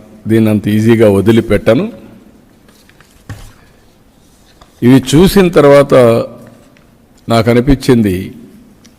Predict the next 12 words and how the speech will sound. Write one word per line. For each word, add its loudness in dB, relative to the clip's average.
దీన్ని -2
ఒక -4
సిట్ -4
వేసి -2
టోటల్గా 2
ప్రక్షాళన 0
చేయడానికి 0
ముందుకు 2
పోవాల్సిన -2
అవసరం -6
ఉంది. -14
అందుకే 2